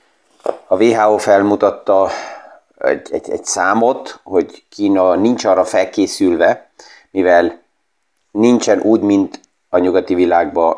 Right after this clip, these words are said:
meg az átoltás, saját gyógyszerek, ö, tehát vakcinák sincsenek,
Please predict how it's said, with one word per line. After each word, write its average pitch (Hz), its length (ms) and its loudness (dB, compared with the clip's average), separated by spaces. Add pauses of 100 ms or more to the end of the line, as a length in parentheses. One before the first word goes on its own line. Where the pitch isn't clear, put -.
(200)
meg 85 320 -2
az 85 200 -6
átoltás, 98 960 -2 (880)
saját 110 680 0 (500)
gyógyszerek, 95 680 0
ö, 82 120 0
tehát 80 200 -4
vakcinák 92 500 -4
sincsenek, 101 680 -2